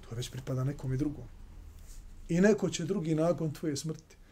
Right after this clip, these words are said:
raspolaga tvojim metkom, to što se ti mučio cijeli život. Pa ćeš ti da se vratiš na ovaj svijet.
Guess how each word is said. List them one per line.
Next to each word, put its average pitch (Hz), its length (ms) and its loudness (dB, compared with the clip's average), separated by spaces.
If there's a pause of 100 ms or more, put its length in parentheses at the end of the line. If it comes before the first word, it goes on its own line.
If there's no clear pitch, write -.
(220)
raspolaga 156 800 6
tvojim 147 300 0
metkom, 156 600 0
to 151 240 2
što 143 120 -4
se 135 220 -2
ti 156 140 0
mučio 151 320 -4
cijeli 139 400 -6
život. 135 300 -8 (1080)
Pa 185 120 10
ćeš 180 200 2
ti 226 200 10
da 208 120 6
se 170 160 4
vratiš 165 480 6
na 160 80 -6
ovaj 131 180 -6
svijet. 131 280 -10